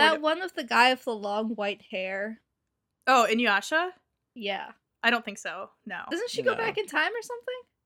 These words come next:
Speaker 2: Yeah, I actually don't know how Inuyasha works.
Speaker 1: Okay.
Speaker 2: But I'm gonna
Speaker 1: All right.
Speaker 3: I got nothing for you.
Speaker 2: try, <laughs> yeah.
Speaker 3: So,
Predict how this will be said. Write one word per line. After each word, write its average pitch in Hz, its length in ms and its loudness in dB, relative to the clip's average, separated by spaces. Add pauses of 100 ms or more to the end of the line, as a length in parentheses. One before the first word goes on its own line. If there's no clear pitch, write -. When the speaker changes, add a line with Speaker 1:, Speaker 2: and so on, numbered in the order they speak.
(460)
Speaker 2:
Yeah, 311 400 8
I 277 100 10
actually 466 300 0
don't 240 180 -2
know 226 120 2
how 202 120 0
Inuyasha 190 500 -6
works. - 480 -8 (400)
Speaker 1:
Okay. 233 400 -12 (200)
Speaker 2:
But 190 260 -2
I'm 240 100 -2
gonna 262 160 -2
Speaker 1:
All 214 60 -6
right. 208 300 -12
Speaker 3:
I 135 80 6
got 120 140 0
nothing 123 280 -4
for 131 220 -12
you. 131 80 -8
Speaker 2:
try, 226 180 2
<laughs> - 20 -14
yeah. 349 600 12
Speaker 3:
So, - 280 6